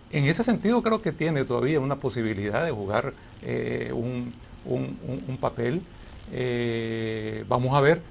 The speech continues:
siempre ha llamado la atención la diferencia de trato y de amabilidad, ¿verdad? con que <laughs> trata, valga la redundancia,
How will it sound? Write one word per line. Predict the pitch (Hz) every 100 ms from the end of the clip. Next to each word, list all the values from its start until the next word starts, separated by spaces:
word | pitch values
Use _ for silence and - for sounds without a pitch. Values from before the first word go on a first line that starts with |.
| -
siempre | - 156 139 151
ha |
llamado | 151 151 151
la | 147
atención | 156 131 127 135 151
la | 143
diferencia | 127 127 117 135 156 - 151 156 - - - -
de | 120 135
trato | 127 135 147 165
y |
de | 143
amabilidad, | 127 120 117 104 110 117 135
¿verdad? | 127 127 139 - - - - - -
con | 131 117
que | - 113
<laughs> | - -
trata, | - 117 101 147 123 127
valga | 110 120 123
la | 120
redundancia, | 123 113 117 107 135